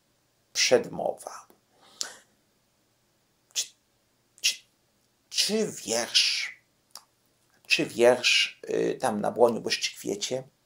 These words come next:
jest pieśnią patriotyczną,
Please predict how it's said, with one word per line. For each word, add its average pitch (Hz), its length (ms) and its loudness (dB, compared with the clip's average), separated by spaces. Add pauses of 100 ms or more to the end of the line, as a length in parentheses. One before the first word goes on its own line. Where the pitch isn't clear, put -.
(720)
jest 117 560 0
pieśnią 110 640 -4 (360)
patriotyczną, 110 1200 -2